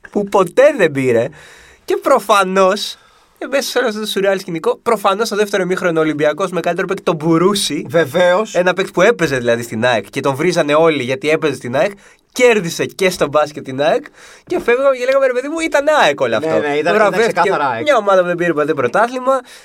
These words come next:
Speaker 1: ε, κέρδισε, έχασε μετά το ίδιο μάτς
Speaker 2: Σωστό.
Speaker 1: από ένα παίκτη που όλο το γήπεδο τον έβριζε γιατί έπαιζε παλιά στην αεκ". Αυτό για μένα, ρε παιδί μου, ήταν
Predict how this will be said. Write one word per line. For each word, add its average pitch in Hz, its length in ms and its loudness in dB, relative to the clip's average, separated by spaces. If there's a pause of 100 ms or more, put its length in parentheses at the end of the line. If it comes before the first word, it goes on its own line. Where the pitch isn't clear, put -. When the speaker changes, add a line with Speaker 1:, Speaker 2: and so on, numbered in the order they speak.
(140)
Speaker 1:
ε, 202 240 -2
κέρδισε, 190 840 0
έχασε 196 480 -2
μετά 139 280 0
το 156 80 -4
ίδιο 143 300 2
μάτς 139 320 2
Speaker 2:
Σωστό. 165 440 -4
Speaker 1:
από 190 200 0
ένα 190 160 0
παίκτη 180 300 -4
που 170 120 -2
όλο 180 260 4
το 156 60 0
γήπεδο 151 340 0
τον 135 160 0
έβριζε 131 420 0
γιατί 135 220 -2
έπαιζε 139 280 -2
παλιά 127 240 0
στην 123 200 -6
αεκ". 190 220 0 (180)
Αυτό 269 220 -2
για 156 160 0
μένα, 233 160 -4
ρε 202 80 -2
παιδί 214 180 -6
μου, 339 100 -8
ήταν 277 200 -4